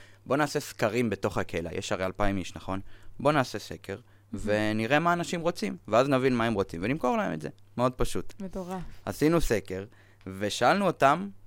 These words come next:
Speaker 1: "מה הכלים שחסר לכם היום, שחסרים לכם?" והיה שלוש אפשרויות. אפשרות ראשונה הייתה השכלה פיננסית, כאילו ללמוד איך להתעסק עם כסף, להשקיע, לחסוך.
Speaker 2: מהמם.
Speaker 1: השנייה הייתה יכולות ניהול וארגון,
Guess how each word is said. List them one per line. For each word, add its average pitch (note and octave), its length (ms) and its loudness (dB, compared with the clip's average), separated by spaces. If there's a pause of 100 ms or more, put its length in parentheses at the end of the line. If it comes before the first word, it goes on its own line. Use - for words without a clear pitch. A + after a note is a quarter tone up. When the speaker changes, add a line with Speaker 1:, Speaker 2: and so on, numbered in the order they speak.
(140)
Speaker 1:
"מה C3 520 4
הכלים B2+ 400 2
שחסר A#2 480 -4
לכם - 280 -10
היום, - 180 -14 (360)
שחסרים G2 520 -2
לכם?" - 200 -8 (560)
והיה G2+ 960 2
שלוש A2 300 0
אפשרויות. E2 640 -4 (360)
אפשרות A#2 380 2
ראשונה A2 400 0
הייתה F#2+ 320 0
השכלה G2 360 0
פיננסית, F2+ 540 0 (480)
כאילו G2 180 -2
ללמוד G2 300 -2
איך - 200 -4 (120)
להתעסק G2 440 -6
עם C3 80 -4
כסף, F#2+ 340 -8
להשקיע, G2+ 440 -2
לחסוך. - 500 -4 (140)
Speaker 2:
מהמם. G3+ 240 -6 (280)
Speaker 1:
השנייה A#2 420 0
הייתה A#2+ 220 2
יכולות A2+ 420 2
ניהול G#2+ 320 2
וארגון, G2+ 480 2